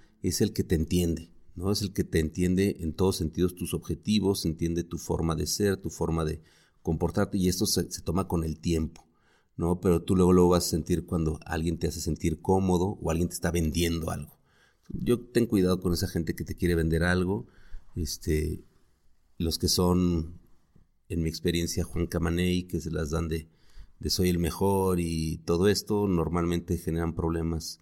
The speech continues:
muy fuertes cuando una cosa sale mal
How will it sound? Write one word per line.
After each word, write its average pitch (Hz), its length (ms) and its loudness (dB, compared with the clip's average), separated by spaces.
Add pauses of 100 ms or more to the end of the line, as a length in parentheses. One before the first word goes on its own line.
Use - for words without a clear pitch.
(1040)
muy 92 240 4
fuertes 90 500 2
cuando 80 280 0
una 82 320 -2
cosa 82 480 -4
sale 82 320 -4
mal 92 420 0